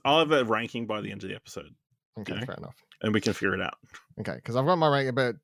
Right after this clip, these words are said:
Speaker 2: we'll go through the episodes in the order they, uh, they aired in, quote unquote, aired in. But
Speaker 1: Yeah.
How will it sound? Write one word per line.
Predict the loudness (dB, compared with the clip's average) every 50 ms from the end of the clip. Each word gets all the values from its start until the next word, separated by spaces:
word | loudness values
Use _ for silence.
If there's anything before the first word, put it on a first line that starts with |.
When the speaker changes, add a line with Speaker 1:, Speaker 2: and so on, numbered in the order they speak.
| _ -20 -16 _
Speaker 2:
we'll | 0 0 2 6
go | 6 6 6
through | 6 6 4
the | 4
episodes | 4 2 0 -2 -2 -2 0 -2
in | -4 -6 -6
the | -8
order | -8 -8 -8 -8 -8 -6 -8 -8
they, | -8 -8 -8 -8 -8 -8
uh, | -10 -10 -10 -12 -12 -12 -12 -14 -16 _ _ _ _ _ _ _ _ _ _ _ _ _ _ _ -4
they | -2 -2 -2 -4 -6 -4
aired | 0 0 2 0 0 -2
in, | -4 -8 -8 -10 -14 _ _ _
quote | -6 -4 -4
unquote, | -4 -6 -6 -8 -8 -8 -10
aired | -10 -10 -10 -10 -12
in. | -14 -16 -16 -18 _ _
But | -10 -6 -6
Speaker 1:
Yeah. | -6 -6